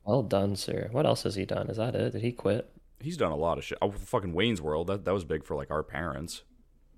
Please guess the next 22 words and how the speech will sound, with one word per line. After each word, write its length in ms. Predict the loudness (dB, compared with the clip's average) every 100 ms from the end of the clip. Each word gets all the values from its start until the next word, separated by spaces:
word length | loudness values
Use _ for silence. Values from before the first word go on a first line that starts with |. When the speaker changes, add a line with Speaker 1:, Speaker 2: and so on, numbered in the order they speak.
| -16 -6
Speaker 1:
Mm-hmm. 480 | -4 -2 -4 -6 -6 -10 -20 -20 -20 -20 -20 -20 -20 -20 -20
Speaker 2:
I'm 80 | -18
sure 180 | -8 -6
there's 160 | -6 -6
other 160 | -8
stuff. 360 | -6 -4 -4 -6 -18 -20 -20 -20 -8
Yeah, 120 | -6
you 140 | -4
know, 140 | -4 -4
he's, 220 | -4 -4 -4
he's 140 | -6 -6
been 120 | -4
in 60 | -2
a 40 |
Speaker 1:
Austin 60 | -2
Speaker 2:
lot 80 | -4
of 60 |
shit. 120 | -6
The 200 | -6 -2
Speaker 1:
Powers. 100 | 0
Speaker 2:
Love 180 | 0 -2
Guru. 480 | -2 0 2 0 -2